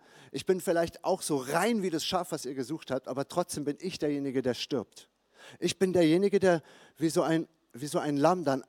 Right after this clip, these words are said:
Schokolamm, ne, das dann so, ich, gestorben, tot.“ Das hat Jesus selber auf sich genommen. Diesen Tod hat er sich entschieden und hat gesagt, „Das mache ich. Ich will,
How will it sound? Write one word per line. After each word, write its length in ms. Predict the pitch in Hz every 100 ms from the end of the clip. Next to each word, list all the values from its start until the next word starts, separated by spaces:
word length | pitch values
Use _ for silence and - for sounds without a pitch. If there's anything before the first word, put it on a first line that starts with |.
| _ 117
Schokolamm, 600 | - 151 151 123 107 101
ne, 200 | 127 - -
das 140 | 123
dann 140 | 147
so, 140 | 127 - - _ _ _
ich, 220 | 110 - - _ _ _ _ _
gestorben, 460 | - - 127 85 - _ _ _ _ -
tot.“ 320 | 127 - - _ _ _ _ _ _ _ _ _ _ _ -
Das 160 | 147 175
hat 180 | -
Jesus 300 | 170 165 160
selber 300 | - 160 170
auf 180 | 147 156
sich 180 | - 135
genommen. 340 | 104 87 78 _ _
Diesen 200 | 135 123
Tod 280 | - 175 214
hat 140 | 165 156
er 80 |
sich 160 | 127 143
entschieden 400 | 143 - 185 180
und 60 | 143
hat 100 | -
gesagt, 280 | 139 147
„Das 140 | 147 -
mache 280 | 147 170 110
ich. 180 | - _ _ - - -
Ich 260 | 151 - 78 _ _ -
will, 380 | 120 156 165